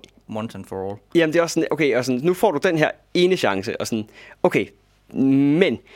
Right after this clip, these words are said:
Speaker 2: du kunne også bare have givet mig den her ene chance i et kampagnespil, og så sagde vi, "Nu har du kun den her ene chance til at redde prinsessen, og hvis hun så dør, så går vi videre." Så altså, jeg, jeg, jeg kan ikke helt forstå
Speaker 1: Men der kunne du have snydt.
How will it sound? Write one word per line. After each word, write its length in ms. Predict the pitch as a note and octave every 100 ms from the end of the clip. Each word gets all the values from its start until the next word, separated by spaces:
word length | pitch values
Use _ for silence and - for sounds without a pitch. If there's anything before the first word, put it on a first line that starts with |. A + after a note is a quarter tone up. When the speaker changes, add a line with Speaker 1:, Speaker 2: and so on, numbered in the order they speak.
| - - - - - - -
Speaker 2:
du 60 | D3
kunne 160 | B2+ C#3+
også 140 | D3
bare 100 | D3
have 120 | C#3
givet 200 | C3 D3+
mig 100 | D3
den 120 | C3+
her 60 | C3
ene 240 | - E3
chance 440 | E3 D3 D3 D#3+ D#3 C3
i 200 | B2+ -
et 340 | A#2+ G#2+ - -
kampagnespil, 720 | - A2+ B2+ A3+ C#4 B3 A#3 A3+ - _ -
og 80 |
så 140 | - F3+
sagde 200 | - D3+
vi, 80 | C#3+
"Nu 160 | F3
har 100 | E3+
du 60 | D#3+
kun 140 | D#3
den 100 | D#3
her 60 | D3
ene 160 | F#3 F#3+
chance 280 | D#3 D3 -
til 80 |
at 60 | C#3
redde 100 | C#3+
prinsessen, 480 | C#3 A#2+ G#3 - -
og 40 | C3
hvis 100 | C3+
hun 120 | F3
så 100 | D#3
dør, 360 | - - G#3 A2+
så 140 | -
går 120 | D#3+
vi 100 | C3+
videre." 340 | A#2+ A2+ A2+ G2+ - _ - _ _ _ _ _ _ _ _ _ -
Så 240 | - F3
altså, 240 | C#3+ D3 -
jeg, 120 | D#3+
jeg, 100 | E3 -
jeg 100 | E3
kan 100 | F#3
ikke 100 | A3
helt 120 | F#3+
forstå 280 | E3+ G3+ - -
Speaker 1:
Men 100 | C3
der 80 | D3
kunne 140 | -
du 40 | C3+
have 80 | A#2
snydt. 340 | - A3+ -